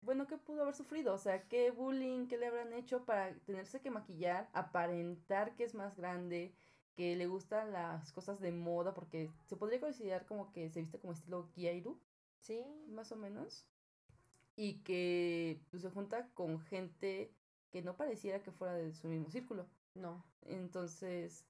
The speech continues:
Speaker 2: De hecho, creo que sí, ¿no? Como que hasta ella lo dice que no es como el, o sea, como que su
Speaker 1: Sí.
Speaker 2: círculo social, eh, de élite <laughs>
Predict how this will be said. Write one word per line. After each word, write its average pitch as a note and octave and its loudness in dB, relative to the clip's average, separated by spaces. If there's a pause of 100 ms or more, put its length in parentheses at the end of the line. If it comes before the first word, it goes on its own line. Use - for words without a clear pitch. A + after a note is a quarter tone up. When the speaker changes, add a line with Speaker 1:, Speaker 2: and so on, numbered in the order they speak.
Speaker 2:
De C4+ -2
hecho, F4+ -2
creo G4 0
que G4 0
sí, F4 4
¿no? D4 0
Como B3+ -2
que A#3 0
hasta G#3 2
ella C4 2
lo C4 4
dice G3+ -6
que A3 -2
no F#3+ -6
es G3+ -8
como G#3+ -4
el, F#3 -10
o G3 -4
sea, G3+ -4
como B3 -2
que A#3+ -2
su A3 -6
Speaker 1:
Sí. G#3+ -6
Speaker 2:
círculo C4+ 4
social, G3 2
eh, F3+ 2 (180)
de F3 0
élite G3 -10 (160)
<laughs> A3 -4